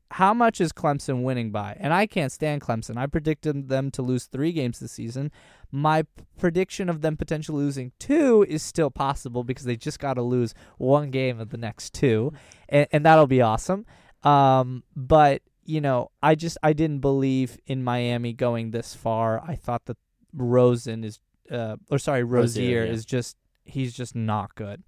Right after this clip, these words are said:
Speaker 1: He's really, really, really bad. And I think for that reason alone, the, the defense was good, but just got tired, and that's why Clemson, uh, went full force.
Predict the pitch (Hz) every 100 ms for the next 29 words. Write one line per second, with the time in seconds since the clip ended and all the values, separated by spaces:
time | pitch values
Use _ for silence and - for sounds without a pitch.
0 | _ _ _ - 117 113 110 123 110 110
1 | 104 107 107 104 104 104 101 104 92 98
2 | - _ _ _ - 123 120 127 - 123
3 | 113 110 113 110 113 110 107 110 107 110
4 | 117 120 - 131 117 135 143 139 - 113
5 | - 131 127 117 117 - - - - -
6 | - 147 135 127 117 110 95 - 104 -
7 | 117 110 - 107 - - - - 117 120
8 | 120 117 - 120 - 113 -